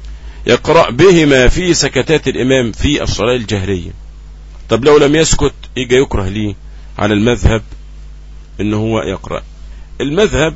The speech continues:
عند الحنابلة عندنا ثلاث سكتات للإمام، الأولى قبل الفاتحة في الركعة الأولى فقط، دي اللي بيقرأ في دعاء الاستفتاح، وبعد الفاتحة في كل ركعة ينتظر، ها،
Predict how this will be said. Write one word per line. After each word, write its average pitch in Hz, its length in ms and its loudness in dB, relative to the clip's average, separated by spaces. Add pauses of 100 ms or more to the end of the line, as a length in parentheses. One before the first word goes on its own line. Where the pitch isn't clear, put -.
عند 120 240 -4
الحنابلة 110 640 -4 (380)
عندنا 127 340 -2
ثلاث 135 380 -4
سكتات 117 500 -8
للإمام، 82 420 -10 (220)
الأولى 135 380 -2
قبل 127 300 -4
الفاتحة 123 680 -2
في - 100 -12
الركعة 110 340 -2
الأولى 110 340 -2
فقط، - 280 -6 (680)
دي 107 80 -2
اللي 117 120 0
بيقرأ 110 260 -2
في 101 100 -4
دعاء 98 120 0
الاستفتاح، - 640 -8 (840)
وبعد 143 420 6
الفاتحة 139 540 4
في 131 160 2
كل 147 200 2
ركعة 113 420 2 (680)
ينتظر، 135 680 2 (1500)
ها، 117 220 2